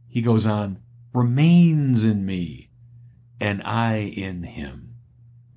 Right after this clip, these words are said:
That's what this eating and drinking produces, is this participation, what Paul calls the koinonia, the communion with the body and blood of Jesus. That little word I love, it's all through John's Gospel, menein, menein.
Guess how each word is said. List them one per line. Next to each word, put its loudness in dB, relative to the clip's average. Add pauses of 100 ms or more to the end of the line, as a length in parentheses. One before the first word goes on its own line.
(600)
That's 6
what 4
this 4
eating 4
and 4
drinking 4
produces, -2 (600)
is 2
this 4
participation, 0
what -12
Paul 0
calls 0
the -12 (100)
koinonia, 2 (320)
the 0
communion 4 (540)
with 0
the 4
body 4
and -6
blood -4
of -10
Jesus. -12 (520)
That 0
little 6
word 8
I 8
love, 6
it's -2
all 8
through 2
John's 2
Gospel, -4
menein, 2
menein. -4